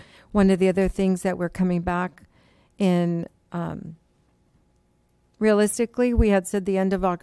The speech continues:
August or beginning of October is the next phase of the Measure U update from our last workshop. So we will be, uh, allocating time for that at the first meeting in September. Um, so yes, we will be bringing back the casp scores.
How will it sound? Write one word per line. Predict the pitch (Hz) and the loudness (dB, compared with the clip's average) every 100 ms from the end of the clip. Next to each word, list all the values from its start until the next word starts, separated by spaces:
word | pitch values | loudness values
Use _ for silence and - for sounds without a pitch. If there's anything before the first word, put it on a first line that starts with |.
| - | -2
August | 190 185 190 - | -2 -2 -4 -4
or | 190 | -4
beginning | 170 170 180 175 | -2 -2 -2 -2
of | 170 | -4
October | 165 165 185 175 190 196 - | -4 -4 -2 4 4 2 -2
is | 185 165 | -6 -4
the | 175 | -4
next | 175 175 - | -4 -6 -10
phase | 190 185 175 | -4 -4 -4
of | 170 | -4
the | 180 | -4
Measure | 175 175 165 170 | -2 -2 -4 -6
U | 160 170 175 | -6 -6 -6
update | 170 - 185 180 | -8 -8 -8 -8
from | - 170 | -6 -6
our | 170 180 | -4 -6
last | 170 160 - | -6 -6 -6
workshop. | 175 165 - 208 233 247 - - - _ | -6 -6 -6 -4 -4 -6 -14 -20 -20 _
So | - - 196 180 170 170 - _ - | -6 0 2 2 0 -4 -12 _ -4
we | 185 | 0
will | 180 | 2
be, | 175 175 170 165 165 - _ | 2 2 0 -2 -6 -10 _
uh, | 190 - | -8 -2
allocating | 190 185 - 190 180 | 0 0 0 0 0
time | 175 170 | -2 -4
for | 170 190 | -4 -6
that | 170 165 | -6 -4
at | 175 - | -6 -6
the | 180 | -6
first | - 175 - | -2 -4 -4
meeting | 175 170 170 | -4 -2 -2
in | 165 | -4
September. | 160 170 - - 160 143 - - - - - | -4 -6 -6 -4 -4 -4 -6 -10 -20 -20 -12
Um, | - 175 165 | -4 -2 -2
so | 165 185 | -2 -2
yes, | 165 175 170 - | -2 -2 -2 0
we | 185 | 0
will | 160 170 | 0 -2
be | 170 | 2
bringing | 175 175 175 | 4 2 -4
back | 165 143 - | -6 -10 -12
the | 160 - | -14 -8
casp | 170 156 - - | -6 -6 -8 -10
scores. | - - - - - | -8 -8 -8 -6 -8